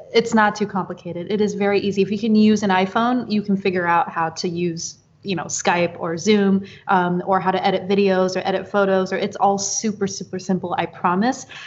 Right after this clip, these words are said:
Um, and I think, uh, you're absolutely right. To, to be able to have those tools in your arsenal, especially nowadays, uh, is really a necessity. And I think,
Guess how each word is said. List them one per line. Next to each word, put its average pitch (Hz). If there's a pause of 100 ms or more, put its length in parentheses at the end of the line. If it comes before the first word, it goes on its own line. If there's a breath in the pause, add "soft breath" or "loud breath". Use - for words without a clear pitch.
(120)
Um, 190
and 196
I 196
think, 220 (200 loud breath)
uh, 196
you're 202
absolutely 202
right. 190
To, 196
to 202
be 202
able 208
to 208
have 185
those 180
tools 202
in 214
your 196
arsenal, 208
especially 196
nowadays, 226 (220 loud breath)
uh, 190
is 190 (160)
really 226
a 220
necessity. 202
And 202
I 196
think, 220